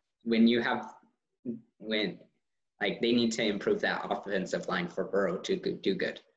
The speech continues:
But, like, I, that, what I said earlier wasn't a shot at Burrow. He's just, right now, he's been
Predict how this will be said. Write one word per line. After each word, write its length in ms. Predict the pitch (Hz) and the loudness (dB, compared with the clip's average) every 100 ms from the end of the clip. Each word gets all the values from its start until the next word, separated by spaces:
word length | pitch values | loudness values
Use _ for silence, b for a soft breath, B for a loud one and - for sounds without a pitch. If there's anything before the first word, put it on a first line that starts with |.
| _ _ - | _ _ -2
But, 300 | 92 87 - _ _ 104 | 0 -2 -10 _ _ -2
like, 320 | 95 87 - _ _ _ _ _ _ _ | -2 -4 -12 _ _ _ _ _ _ _
I, 140 | 117 113 | -2 0
that, 280 | 131 127 | 2 2
what 160 | 117 135 | 4 2
I 100 | 135 | 2
said 220 | 127 135 | 2 4
earlier 380 | 123 117 117 110 | 4 6 6 6
wasn't 320 | 110 110 110 | 6 4 2
a 60 | 101 | 0
shot 260 | - 110 101 | 0 0 2
at 160 | 98 | 2
Burrow. 380 | 104 98 95 - - _ | 2 4 2 -2 -12 _
He's 340 | 117 113 110 | 0 2 4
just, 260 | - 110 - b b - | 2 0 -2 b b -6
right 180 | 127 135 | -2 0
now, 200 | 135 131 | 0 -2
he's 220 | - 120 | -2 -2
been 300 | 139 127 | 0 0